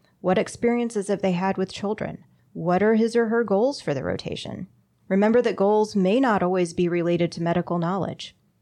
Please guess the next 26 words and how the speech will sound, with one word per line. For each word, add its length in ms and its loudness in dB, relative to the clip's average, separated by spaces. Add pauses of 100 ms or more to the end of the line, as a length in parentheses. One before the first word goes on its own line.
(100)
Some 200 2
other 180 4
common 400 0
goals 380 2
that 120 0
all 140 2
physicians 580 -6
share, 380 -4
regardless 560 0
of 80 -8
specialty 500 -8
choice, 400 -6
are 100 -2
related 420 0
to 80 -10
communication 840 -2
and 200 -6
systems-based 720 -6
practice. 560 -10 (200)
And 140 0
finally, 380 2
what 180 2
is 120 2
their 120 2
career 320 -4
plan? 380 -10